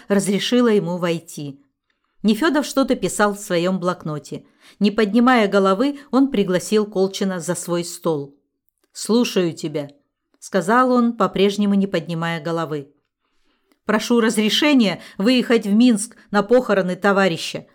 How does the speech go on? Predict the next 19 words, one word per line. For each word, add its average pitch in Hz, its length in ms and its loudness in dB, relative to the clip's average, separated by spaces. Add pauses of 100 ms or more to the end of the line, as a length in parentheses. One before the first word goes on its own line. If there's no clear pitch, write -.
(360)
как 170 180 -6
можно 180 300 -2
тверже 208 440 0
попытался 196 640 -2
сказать 170 440 -6
Колчин. 147 560 -8 (600)
Нефедов, 240 500 0
наконец, 190 480 -4
поднял 170 420 -4
глаза. 160 480 -6 (920)
«Похорон 180 580 2
пока 175 340 -4
не 170 160 -4
будет, 196 480 -4 (420)
ведется 175 440 -4
следствие», 190 800 -4 (480)
тихо 190 260 -4
сказал 160 500 -4
он. 156 300 -8